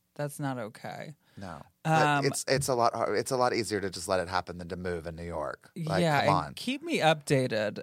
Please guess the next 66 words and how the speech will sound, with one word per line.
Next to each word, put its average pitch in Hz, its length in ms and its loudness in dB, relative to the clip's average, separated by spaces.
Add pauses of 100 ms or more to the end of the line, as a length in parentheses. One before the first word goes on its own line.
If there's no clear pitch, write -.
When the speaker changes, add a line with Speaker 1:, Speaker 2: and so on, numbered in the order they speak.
Speaker 1:
I 165 80 -2
Speaker 2:
Yeah. 208 120 6
Speaker 1:
need 220 120 -2
to 202 120 -2
know 143 200 2
what's 127 220 -2
going 127 260 -2
on 82 220 -6
with 92 140 -8
this. 82 340 -6 (120)
I 302 240 6
think, 359 280 0
what 277 140 6
would 262 160 -2
you 247 140 2
do? 127 360 -4 (120)
Would 151 220 0
you 190 180 2
get 165 280 2
rid 139 180 4
of 175 140 2
it? 233 180 4
I 202 120 6
would 302 140 0
get 147 160 0
rid 127 160 -2
of - 140 -6
it. - 260 -8 (340)
Speaker 2:
What, - 180 -6
get, 131 160 -2
h-, 135 240 -2
get 139 100 6
rid 147 100 6
of 131 60 2
the 117 60 0
ghost? 147 460 2
Speaker 1:
Y-, 147 60 -8 (120)
I 165 100 6
would, 160 260 0
yes. - 540 -2
Speaker 2:
How 151 280 2
do 185 60 0
you 170 120 0
do 180 100 -2
that? - 240 2 (540)
Speaker 1:
I 175 140 8
would, 156 320 -2
well, 147 500 4
me 233 440 2
personally, 202 560 2
I 143 180 4
got 143 220 4
a - 20 2
lot 131 140 4
of 135 100 0
people 139 260 0
in 131 80 0
my 127 140 -2
phone 127 460 -4
contacts 131 720 -2
that 135 160 -2
I 131 100 -2
feel 127 560 -6
I 143 100 -2
could 139 180 -12
call, 131 500 -6